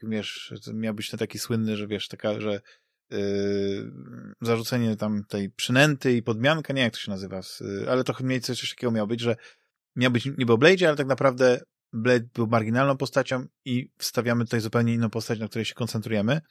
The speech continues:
To były plotki i podobno ten aktor się wycofał, ale zapewniono g-,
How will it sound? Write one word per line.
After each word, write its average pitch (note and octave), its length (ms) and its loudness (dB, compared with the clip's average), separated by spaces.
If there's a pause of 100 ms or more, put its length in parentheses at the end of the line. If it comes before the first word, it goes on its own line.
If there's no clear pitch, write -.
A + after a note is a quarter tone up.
(920)
To B2+ 60 2
były B2 120 8
plotki B2 300 4
i C#3+ 40 4
podobno D3 260 2
ten D3 180 0
aktor C3+ 220 -2
się - 100 -6
wycofał, A#2+ 420 2
ale A2 260 2 (460)
zapewniono C#3 560 4
g-, C#3 100 -8